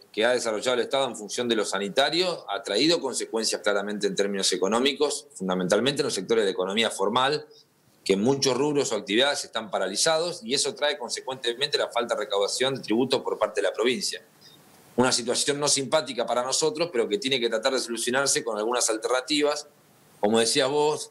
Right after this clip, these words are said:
este, esta alternativa busca de alguna u otra manera suplantar recursos que en el camino se van perdiendo por la caída de la actividad económica y consecuentemente por la caída de la recaudación. Eh, me parece que todos somos conscientes que tiene que haber plata para poder tener un sistema sanitario que dé respuestas, tiene que haber plata para que se puedan soportar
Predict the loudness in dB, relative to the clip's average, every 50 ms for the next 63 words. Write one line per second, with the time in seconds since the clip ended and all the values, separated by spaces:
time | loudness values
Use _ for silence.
0 | _ _ -10 -10 -10 -8 -2 0 2 2 2 2 2 2 0 2 0 0 0 0
1 | 0 2 2 2 2 2 0 -2 0 0 0 2 2 0 0 2 2 2 2 2
2 | 0 0 0 2 0 0 0 -2 -2 -2 -4 -2 0 0 0 0 0 -4 -6 -6
3 | -6 -4 -2 -2 -2 -2 -4 -6 -8 -16 -20 -20 -20 -20 -20 -20 -20 -20 -20 -20
4 | -18 0 0 2 2 2 2 2 2 0 2 0 0 0 2 2 0 0 0 -2
5 | -4 -4 -2 -2 -2 -2 0 2 0 0 2 0 0 2 2 2 2 0 -2 -4
6 | -2 0 0 0 0 0 -2 -2 -2 -2 -2 -2 0 0 -2 -2 -2 -2 -2 -2
7 | -2 2 2 0 2 0 0 0 -2 -2 0 0 -2 0 2 2 4 4 4 2
8 | 0 -2 -2 -2 0 0 0 2 2 2 0 0 0 -4 -10 -18 -20 -20 -20 -20
9 | -20 -20 _ _ -20 -20 -20 -20 -2 0 2 2 2 2 0 2 2 2 2 2
10 | 2 0 2 0 0 2 2 0 -2 -2 -4 -4 -2 0 0 -2 0 0 0 0
11 | 0 -2 -6 -4 -4 -2 -2 2 2 4 2 2 2 2 0 0 0 0 0 0
12 | 0 0 0 0 0 0 2 2 0 0 2 0 0 -2 0 0 0 2 2 0
13 | 0 -2 0 0 2 2 2 4 4 4 4 2 0 -2 0 0 2 2 2 0
14 | -2 -4 -4 -4 -8 -8 -8 -4 -2 0 2 2 0 0 0 0 0 0 0 0
15 | 0 -2 0 0 -2 -2 -2 0 0 0 0 0 -2 -4 -4 -2 -2 -2 2 2
16 | 2 2 2 -2 -6 -14